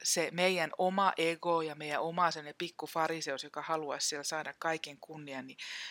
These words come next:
se al-, asetetaan sinne alttarille, ristin juurelle ja sanotaan, "Ei niin kuin minä, vaan sinä." Ää,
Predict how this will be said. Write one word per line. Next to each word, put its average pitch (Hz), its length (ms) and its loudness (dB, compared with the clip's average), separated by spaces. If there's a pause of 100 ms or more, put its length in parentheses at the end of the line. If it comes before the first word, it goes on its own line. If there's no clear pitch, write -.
(140)
se 196 240 4
al-, 175 280 6
asetetaan 156 580 -2
sinne 156 220 -8
alttarille, 147 640 -6
ristin 160 420 -4
juurelle 147 420 -6
ja 143 80 -8
sanotaan, 147 480 -6 (500)
"Ei 170 220 0
niin 156 200 -10
kuin 151 160 -16
minä, 151 360 -8
vaan 135 180 -8
sinä." - 540 -4 (2500)
Ää, 165 180 -6